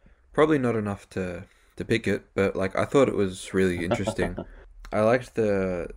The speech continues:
Speaker 1: it's like the finger picking style guitar they had in it. Um, the vocals kinda caught me off guard as well in it, as well. They surprised me when I first listened to it, 'cause I, 'cause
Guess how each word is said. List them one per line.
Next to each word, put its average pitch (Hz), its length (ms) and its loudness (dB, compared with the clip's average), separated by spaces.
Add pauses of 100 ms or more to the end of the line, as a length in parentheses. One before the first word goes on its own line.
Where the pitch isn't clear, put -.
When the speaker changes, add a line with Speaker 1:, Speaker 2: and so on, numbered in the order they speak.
Speaker 1:
it's 101 100 -10
like 110 120 -6
the 107 100 -2
finger 95 340 -4
picking 90 440 -6
style 92 440 -2
guitar 92 480 -2 (140)
they 98 240 -2
had 98 160 2
in 95 120 2
it. 98 140 0 (760)
Um, 101 420 0 (540)
the 120 160 2
vocals 123 380 4
kinda 104 200 0
caught - 280 -2
me 104 80 -2
off 95 180 -4
guard 95 260 2
as 92 120 -4
well 95 180 0
in 92 80 -4
it, 95 140 -6 (340)
as 98 100 -10
well. 92 200 0
They 92 60 -4
surprised 95 540 -2
me 92 120 -6
when 92 140 -8
I 92 40 -6
first 98 300 -6
listened 95 280 -8
to 95 120 0
it, 92 100 -2 (540)
'cause 101 180 2
I, 95 140 2 (520)
'cause 110 340 2